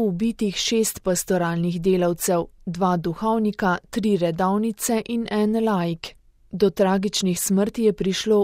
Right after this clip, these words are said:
v Tuniziji, Keniji, Demokratični republiki Kongo, Južnem Sudanu in Burundiju.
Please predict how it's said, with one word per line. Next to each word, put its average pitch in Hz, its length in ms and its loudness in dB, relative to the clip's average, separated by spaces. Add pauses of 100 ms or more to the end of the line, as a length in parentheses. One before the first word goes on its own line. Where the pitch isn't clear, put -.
v 185 160 -4
Tuniziji, 196 800 0
Keniji, 208 640 2
Demokratični 180 960 -2
republiki 175 640 -4
Kongo, 208 560 0 (100)
Južnem 208 540 -2
Sudanu 196 760 0
in 220 200 -4
Burundiju. 180 680 0